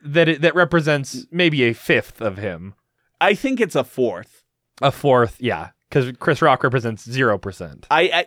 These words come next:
Speaker 2: you know what? It might actually be half, because once you take the negative Chris Rock, they need more space to make up for it.
Speaker 1: Okay, and I think Denzel Washington, I guess, takes that.
Speaker 2: Yes.
Speaker 1: All right. This is a wild character.
Speaker 2: Yeah.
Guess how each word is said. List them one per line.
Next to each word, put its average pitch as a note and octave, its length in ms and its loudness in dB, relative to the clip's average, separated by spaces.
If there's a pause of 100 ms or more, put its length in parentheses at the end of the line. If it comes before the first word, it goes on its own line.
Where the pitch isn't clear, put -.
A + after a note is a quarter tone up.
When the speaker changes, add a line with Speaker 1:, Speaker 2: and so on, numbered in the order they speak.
Speaker 2:
you D#3 220 -2
know E3+ 80 4
what? F3 180 4
It F3 80 -4
might E3 240 2
actually F#3+ 300 0
be B2+ 580 -4
half, - 720 -4
because C3+ 360 -4
once E3 300 -2
you D#3+ 80 -10
take - 280 -8
the A#2+ 100 -6
negative B2 420 -2
Chris - 300 -10
Rock, A#2 240 0
they A2 120 -10
need G#2+ 240 -8
more G2 160 -12
space G2 420 -12
to A2 100 -16
make F2+ 240 -14
up F#2+ 240 -14
for - 220 -20
it. - 200 -20
Speaker 1:
Okay, F2+ 300 -8
and E2+ 80 -12
I F2 80 -12
think F2 220 -16 (260)
Denzel E2 260 -14
Washington, F2+ 560 -10
I E2 80 -18
guess, - 480 -20 (140)
takes - 240 -16
that. - 220 -20 (220)
Speaker 2:
Yes. - 400 -18 (200)
Speaker 1:
All G2+ 120 -6
right. A2 300 -2 (800)
This C#3+ 100 0
is D#3+ 60 0
a D3+ 80 4
wild B2+ 320 2
character. F2+ 540 -2 (120)
Speaker 2:
Yeah. C#3+ 200 0